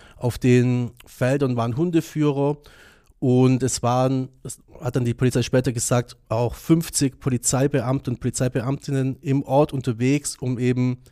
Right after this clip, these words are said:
Nachbarn zu befragen. Die haben in Gärten geguckt. Ich habe gesehen, wie sie mit Taschenlampen in Holzstapel geleuchtet haben. Also es war wirklich ein ganz großer, massiver Polizeieinsatz. Und ich bin dann halt raus und hab mir dann Eindruck verschafft,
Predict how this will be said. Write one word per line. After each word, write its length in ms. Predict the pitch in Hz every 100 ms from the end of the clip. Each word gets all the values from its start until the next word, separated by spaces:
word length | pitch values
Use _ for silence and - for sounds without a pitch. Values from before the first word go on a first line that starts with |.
| _ _ 120
Nachbarn 400 | 127 - 127 117
zu 100 | 113
befragen. 640 | 127 - 113 120 120 123
Die 140 | 127
haben 100 | 131
in 100 | 131
Gärten 360 | - 123 131 123
geguckt. 320 | 123 - 123
Ich 100 | -
habe 140 | 135 135
gesehen, 320 | - 127 127
wie 40 |
sie 100 | 120
mit 120 | 120
Taschenlampen 640 | - 135 - 120 127 - 117
in 320 | 123 123 -
Holzstapel 560 | 139 143 - 131 120 127
geleuchtet 500 | 110 113 123 131 120
haben. 300 | 117 123 123 - - - - -
Also 180 | 127 147
es 100 | 135
war 120 | 147
wirklich 240 | 165 143
ein 80 | 135
ganz 420 | 131 143 151 - - -
großer, 400 | 123 139 160 139
massiver 340 | 123 - 143
Polizeieinsatz. 920 | 123 120 - 120 120 110 107 101 - -
Und 320 | - 117 - _
ich 160 | - -
bin 100 | 147
dann 100 | 135
halt 160 | 127 117
raus 440 | 123 147 175 -
und 100 | - - -
hab 160 | 131
mir 100 | 131
dann 160 | 127 123
Eindruck 380 | 135 160 180 -
verschafft, 640 | 151 - 151 151 -